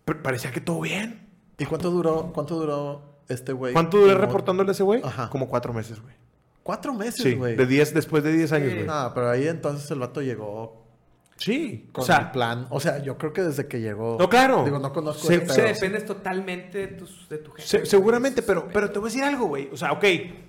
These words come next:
Speaker 1: tú le das el feedback a alguien que ya se va a ir porque no lo quieres en tu equipo por la razón que sea, porque la razón es, es lo de menos, güey.
Speaker 2: Ujú.
Speaker 1: Pues, cabrón, ¿sabes qué? Pues mira, yo sé que nunca es fácil, güey, pero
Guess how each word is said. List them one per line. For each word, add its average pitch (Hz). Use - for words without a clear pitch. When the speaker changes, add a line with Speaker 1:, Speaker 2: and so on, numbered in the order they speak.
Speaker 1:
tú 127
le 131
das 156
el 170
feedback 160
a -
alguien 135
que 147
ya 139
se 147
va 151
a 143
ir 143
porque 135
no 117
lo 127
quieres 135
en 135
tu 131
equipo 127
por 113
la 107
razón 110
que 120
sea, 120
porque -
la 107
razón 110
es, 127
es 117
lo 120
de 123
menos, 110
güey. -
Speaker 2:
Ujú. 131
Speaker 1:
Pues, -
cabrón, 180
¿sabes 160
qué? 175
Pues 151
mira, 160
yo 151
sé 151
que 165
nunca 147
es 139
fácil, 190
güey, 185
pero 170